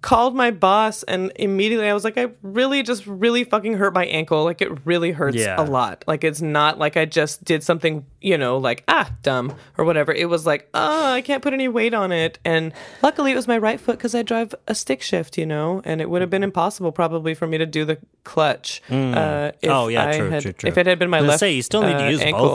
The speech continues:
Speaker 2: both of 'em. <laughs>
Speaker 1: But the
Speaker 2: But, yeah,
Speaker 1: accelerator's so
Speaker 2: that's
Speaker 1: much
Speaker 2: true.
Speaker 1: less.
Speaker 2: Yeah.
Speaker 1: Yeah. Like, you don't have to push it
Speaker 2: <laughs> Yeah,
Speaker 1: all the way
Speaker 2: fully.
Speaker 1: down, <laughs> you know?
Speaker 2: With his
Speaker 1: <laughs> You
Speaker 2: left foot,
Speaker 1: don't.
Speaker 2: you try driving the truck or something like that,
Speaker 1: <laughs> Yeah.
Speaker 2: like, <laughs> the ninety-pound clutch on it.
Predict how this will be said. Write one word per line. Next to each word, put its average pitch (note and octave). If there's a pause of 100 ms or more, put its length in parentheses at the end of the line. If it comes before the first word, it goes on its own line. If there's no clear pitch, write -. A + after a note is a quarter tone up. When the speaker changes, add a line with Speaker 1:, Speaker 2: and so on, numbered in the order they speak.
Speaker 2:
both F#2+
of -
'em. G#2+
<laughs> -
Speaker 1:
But -
the -
Speaker 2:
But, G#3+
yeah, A#3
Speaker 1:
accelerator's B3
so A3+
Speaker 2:
that's G3
Speaker 1:
much D3
Speaker 2:
true. C#3+
Speaker 1:
less. D3
Speaker 2:
Yeah. G2+
Speaker 1:
Yeah. C#3+ (340)
Like, D3
you E3+
don't E3
have D#3+
to E3+
push D3+
it - (280)
Speaker 2:
<laughs> A#2
Yeah, E3+
Speaker 1:
all D#3
the -
way D3
Speaker 2:
fully. C#3
Speaker 1:
down, D3
<laughs> G#3+
you A3
know? G#3+
Speaker 2:
With -
his C4
Speaker 1:
<laughs> -
You B2+
Speaker 2:
left C3+
foot, C#3+
Speaker 1:
don't. A#3
Speaker 2:
you G#3
try D3+
driving B2+
the A2+
truck G#2+ (100)
or G2+
something G2+
like F#2+
that, F#2+
Speaker 1:
<laughs> G#3
Yeah. C#3+
Speaker 2:
like, D#3
<laughs> -
the G#2+
ninety-pound G#2+
clutch G#2+
on F#2+
it. F#2